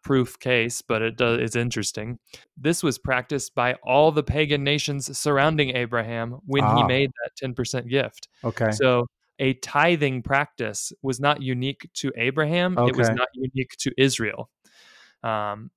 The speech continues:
Speaker 1: it was pretty common that a tithe would be given when there was spoils taken, when there was harvest.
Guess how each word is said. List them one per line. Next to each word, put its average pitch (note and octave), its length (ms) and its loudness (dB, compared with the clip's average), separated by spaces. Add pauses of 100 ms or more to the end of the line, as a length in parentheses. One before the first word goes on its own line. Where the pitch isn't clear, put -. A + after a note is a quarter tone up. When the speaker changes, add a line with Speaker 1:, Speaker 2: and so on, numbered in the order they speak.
(100)
Speaker 1:
it C3+ 80 0
was C3 160 -2
pretty D#3+ 220 2
common C#3 580 -2
that A#2+ 280 0
a A#2 200 -4
tithe A#2 540 0
would A2+ 220 -6
be A#2 120 -4
given G#2+ 460 -4 (260)
when B2+ 240 -2
there A#2 100 0
was A2 160 -2
spoils C#3 600 4
taken, C3+ 540 -2
when A#2 140 -6
there A2 120 -6
was G#2+ 220 -8
harvest. C3+ 640 2